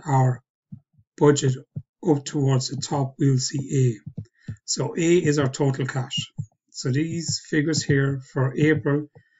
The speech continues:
three thousand seven hundred twenty, for May, three thousand eight hundred seventy,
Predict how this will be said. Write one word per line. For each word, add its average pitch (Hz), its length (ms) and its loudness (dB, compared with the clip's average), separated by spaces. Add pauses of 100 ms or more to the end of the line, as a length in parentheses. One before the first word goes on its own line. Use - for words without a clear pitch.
(280)
three 147 180 2
thousand 143 300 4
seven 139 280 2
hundred 131 240 4
twenty, 139 500 0 (180)
for 131 140 2
May, 147 400 2 (640)
three 156 180 2
thousand 143 280 4
eight 139 120 4
hundred 123 300 2
seventy, 143 640 0